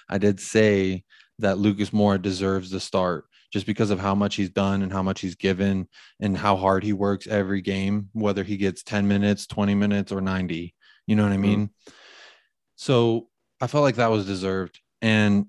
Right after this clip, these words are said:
Speaker 1: I also, on the same stream, called for the third week in a row for Harry Kane to take over and dominate the game. I've asked
Speaker 2: Yeah.
Speaker 1: for him numerous times. And today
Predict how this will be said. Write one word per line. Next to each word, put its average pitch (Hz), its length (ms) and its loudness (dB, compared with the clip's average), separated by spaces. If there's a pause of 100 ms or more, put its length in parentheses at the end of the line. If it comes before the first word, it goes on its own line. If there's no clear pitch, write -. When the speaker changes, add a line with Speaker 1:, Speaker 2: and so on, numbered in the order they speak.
(140)
Speaker 1:
I 117 80 0
also, 131 600 2
on 107 200 0
the 98 80 -2
same 110 280 -2
stream, 101 440 -2 (400)
called 101 380 2
for - 160 -6
the 95 120 -6
third 120 300 2
week 123 180 0
in 110 80 2
a 104 80 2
row 95 460 0 (480)
for 101 100 -2
Harry 113 280 2
Kane 101 540 0 (340)
to 104 60 -12
take 107 300 0
over 101 280 2
and 95 120 -4
dominate 95 420 -2
the 95 60 -16
game. 87 320 -8 (520)
I've 104 160 -2
asked 98 200 4
Speaker 2:
Yeah. 101 60 -4
Speaker 1:
for 98 80 -10
him 98 400 -4 (280)
numerous 120 420 4
times. 101 500 -4 (560)
And 110 140 -2
today 104 580 2